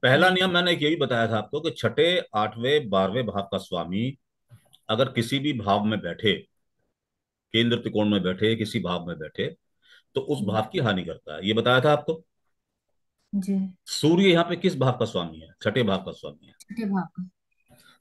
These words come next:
Speaker 1: तो छठे भाव का स्वामी होके अगर वो त्रिकोण में चला गया, पांचवें भाव में चला गया,
Speaker 2: जी।
Speaker 1: तो इस भाव की थोड़ी हानि करेगा,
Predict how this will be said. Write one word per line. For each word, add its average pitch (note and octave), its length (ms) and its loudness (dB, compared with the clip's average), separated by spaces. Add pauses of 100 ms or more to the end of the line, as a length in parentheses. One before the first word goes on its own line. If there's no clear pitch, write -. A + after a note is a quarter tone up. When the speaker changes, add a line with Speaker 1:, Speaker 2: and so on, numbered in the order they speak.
Speaker 1:
तो B2+ 40 4
छठे C#3 320 4
भाव D#3+ 260 4
का D#3+ 100 4
स्वामी C#3 380 2
होके C3 280 2
अगर C3+ 240 2
वो D3 120 -2
त्रिकोण C3 420 -2
में D3+ 100 0
चला A2+ 220 4
गया, F2 220 0 (680)
पांचवें A#2 300 -2
भाव G#2+ 120 0
में G2+ 100 -2
चला F2 200 -6
गया, A#2+ 320 -4 (640)
Speaker 2:
जी। F#3 180 -2
Speaker 1:
तो - 260 -20
इस C#3+ 180 -4
भाव G#2+ 380 0
की F3 160 -4
थोड़ी A2 300 0
हानि F2+ 300 -4
करेगा, F2+ 380 -2